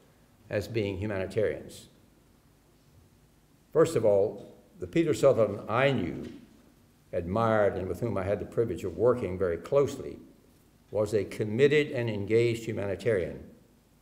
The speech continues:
After all, Peter was a devout Catholic, active in various Catholic and Vatican humanitarian activities, including his recent tenure as president of the International,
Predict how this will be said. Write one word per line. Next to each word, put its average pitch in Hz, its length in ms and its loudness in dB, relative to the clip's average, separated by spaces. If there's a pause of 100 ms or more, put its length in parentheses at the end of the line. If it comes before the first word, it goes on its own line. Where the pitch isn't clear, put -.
(420)
After 127 300 -2
all, - 500 -2 (800)
Peter 165 240 -2
was 131 220 4
a 101 60 0
devout 113 480 0
Catholic, 110 440 0 (1040)
active 139 380 2
in 107 160 0
various 120 380 4
Catholic 123 500 -4
and 90 180 -6
Vatican 113 440 -2
humanitarian 101 600 -4
activities, 120 680 -6 (540)
including 120 520 0
his 117 200 -2
recent 131 320 -6
tenure 120 360 -2
as 104 180 -4
president 113 420 -4
of 95 140 -4
the 98 140 -6
International, 107 680 -4